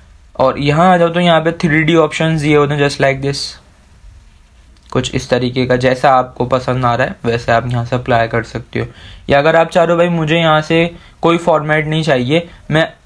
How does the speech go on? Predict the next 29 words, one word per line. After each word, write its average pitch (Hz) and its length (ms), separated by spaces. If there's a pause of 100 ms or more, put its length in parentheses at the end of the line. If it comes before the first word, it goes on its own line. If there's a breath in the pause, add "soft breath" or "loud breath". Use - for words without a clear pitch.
(140)
अलग-अलग 151 720
इंडिविजुअल 147 680
अप्लाई 135 360
करना 127 320
चाहता 113 260
हूँ 110 120
इन 110 140
पे, 123 140 (480)
ठीक 151 180
है। - 140 (480 loud breath)
तो 135 320
फॉर्मेट 143 480
में 165 120
आ 156 60
जाओ, 156 120 (400)
किस 156 120
शेप 165 260
पे 170 100
करना 165 220
है, 165 60
मैंने 147 180
कहा 160 120
इस - 200
पे - 120
अलग 131 260
कलर 143 240
करना 147 260
है, 165 80
कैसा 131 380